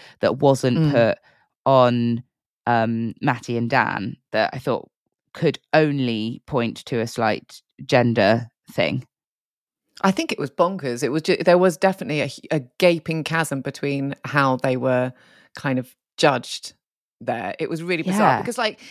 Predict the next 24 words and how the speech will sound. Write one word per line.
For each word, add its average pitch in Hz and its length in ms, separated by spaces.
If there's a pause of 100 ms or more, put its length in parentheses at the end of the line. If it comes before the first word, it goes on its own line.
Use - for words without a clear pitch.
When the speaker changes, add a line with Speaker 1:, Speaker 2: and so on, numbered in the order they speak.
Speaker 2:
it 214 140
felt 294 280
to 240 100
me 151 340
as 160 140
if, 165 180
like, 151 300
Josh 165 560 (180)
was 160 160
head 214 180
and 208 140
shoulders 139 380
above 139 220
the - 60
competition 127 760
in 131 360
the - 80
showstopper, - 760
right? 120 200
His 170 160
stuff - 240
was 135 140
just, 165 240
Speaker 1:
Mm-hmm. 165 360